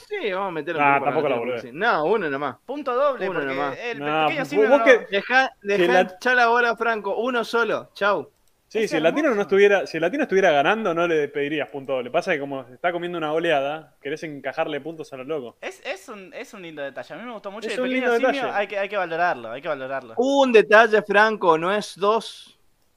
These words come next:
Speaker 2: Y además acá somos dos contra uno, Franco, no hay discusión.
Speaker 1: Un solo punto, Franco, agradecer que te dejamos que ponga punto esta
Speaker 3: Nah,
Speaker 1: porquería.
Speaker 3: nah, es, eso es un, es, es un chistazo.
Speaker 1: <laughs>
Speaker 3: Es un chistazo
Speaker 1: Dale,
Speaker 3: y
Speaker 1: metele el punto.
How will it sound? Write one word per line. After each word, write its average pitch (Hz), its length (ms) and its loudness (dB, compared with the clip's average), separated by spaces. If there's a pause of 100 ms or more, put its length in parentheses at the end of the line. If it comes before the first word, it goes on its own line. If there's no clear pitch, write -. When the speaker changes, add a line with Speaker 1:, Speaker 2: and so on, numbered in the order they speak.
(340)
Speaker 2:
Y - 80 -10
además 214 220 0
acá 202 160 0
somos 196 200 -4
dos 208 120 0
contra 170 240 -2
uno, 175 180 -4
Franco, 143 300 -8
no 143 80 -10
hay 160 60 -6
discusión. 147 460 -10 (840)
Speaker 1:
Un 220 180 -6
solo 226 340 0
punto, 208 320 -4
Franco, 190 300 -4
agradecer 175 560 -2
que 190 100 -6
te 156 120 -4
dejamos 160 320 -8
que 151 100 -6
ponga 151 320 -8
punto 156 240 -12
esta 151 120 -8
Speaker 3:
Nah, 135 60 -12
Speaker 1:
porquería. 143 440 -6
Speaker 3:
nah, 123 80 -10
es, 123 160 -12
eso 131 200 -14
es 127 160 -16
un, 107 460 -20
es, 123 240 -16
es 123 100 -20
un 147 80 -16
chistazo. 123 320 -12 (540)
Speaker 1:
<laughs> 247 640 2 (1700)
Speaker 3:
Es 151 140 -20
un 185 80 -16
chistazo 190 340 -4
Speaker 1:
Dale, 190 180 6
Speaker 3:
y 170 40 -2
Speaker 1:
metele 170 360 -4
el 175 100 -2
punto. 165 360 -10